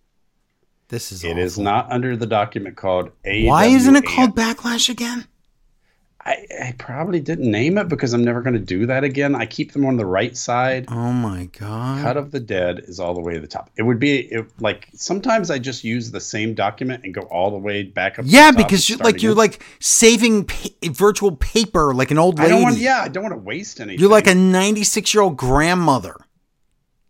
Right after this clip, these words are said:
Speaker 2: Oh, wait. Tag team title match, Kevin Owens and Sami Zayn versus Usos. Wait, that
Speaker 1: No.
Speaker 2: was, that was a three-way match.
Speaker 1: Oh my
Speaker 2: So
Speaker 1: God.
Speaker 2: that's not it.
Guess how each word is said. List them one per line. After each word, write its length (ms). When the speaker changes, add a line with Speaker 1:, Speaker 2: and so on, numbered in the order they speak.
Speaker 2:
Oh, 280
wait. 400
Tag 260
team 180
title 220
match, 300
Kevin 240
Owens 240
and 280
Sami 320
Zayn 280
versus 340
Usos. 320
Wait, 160
that 60
Speaker 1:
No. 240
Speaker 2:
was, 420
that 100
was 140
a 80
three-way 380
match. 340
Speaker 1:
Oh 20
my 320
Speaker 2:
So 120
Speaker 1:
God. 140
Speaker 2:
that's 280
not 180
it. 220